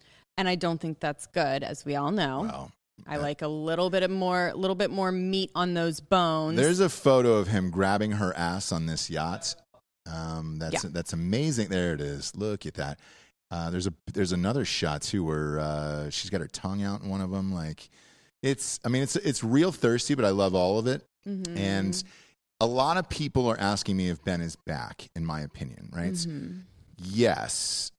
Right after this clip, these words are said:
Speaker 2: because I wanna see shit like this, okay? Um, now, when you're this thin, clearly you're doing some drugs.
Speaker 1: Mm-hmm.
Speaker 2: There, uh, there's probably no way to slim down that fast without drugs, right?
Speaker 1: Mm-hmm.
Speaker 2: That's my favorite Ben.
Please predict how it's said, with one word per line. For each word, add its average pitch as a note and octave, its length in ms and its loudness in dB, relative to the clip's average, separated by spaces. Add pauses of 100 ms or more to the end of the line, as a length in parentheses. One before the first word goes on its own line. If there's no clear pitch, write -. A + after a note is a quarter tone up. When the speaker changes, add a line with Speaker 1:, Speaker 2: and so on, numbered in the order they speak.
Speaker 2:
because F#2 300 -2
I G2 80 2
wanna A2+ 220 0
see G#2+ 320 -2
shit - 440 0
like E2 220 -4
this, - 720 -8
okay? G2+ 380 -4 (540)
Um, G2+ 400 2 (440)
now, B2+ 100 4
when D3 100 2
you're D3 120 2
this G3 240 4
thin, D#2+ 460 -4 (1200)
clearly C#3 260 4
you're C3 80 4
doing A2+ 220 2
some E2+ 220 -2
drugs. - 340 -12 (300)
Speaker 1:
Mm-hmm. G#3+ 300 2
Speaker 2:
There, G2 300 -6
uh, - 20 -2
there's G2 380 -2
probably A#2+ 400 0
no A2+ 140 2
way G2+ 140 4
to F#2 60 2
slim F#2 240 -2
down E2 160 0
that D2+ 140 -4
fast D2 240 -6
without C#2 220 -8
drugs, - 340 -12
right? G#3 180 2
Speaker 1:
Mm-hmm. D#3+ 300 -4 (320)
Speaker 2:
That's - 240 -6
my F#2 100 0
favorite C#3+ 380 4
Ben. F2 320 0